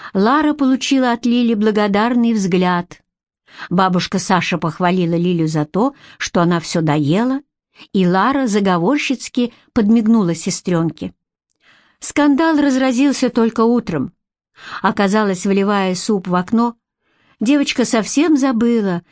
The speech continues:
о натянутой снаружи сетке от комаров. И когда на улице стало светло, окно предстало во всей красе,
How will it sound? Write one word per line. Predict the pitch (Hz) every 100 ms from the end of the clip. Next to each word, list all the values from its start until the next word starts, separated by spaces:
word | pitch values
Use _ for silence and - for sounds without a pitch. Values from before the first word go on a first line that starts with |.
| -
о | 202
натянутой | 202 208 240 226 208 202
снаружи | 180 208 196 214 190
сетке | 196 - 226 - 170
от | 165
комаров. | - 190 196 190 160 - - _ _ _ _ _ -
И | 185
когда | 214 208 226
на | 247 262
улице | 233 175 160
стало | 180 - 208 170
светло, | 160 175 156 196 233 311 _ _ _ _ -
окно | 202 214 277 330
предстало | 302 247 - 247 240 220
во | 214
всей | - 285 311
красе, | 302 240 233 - 185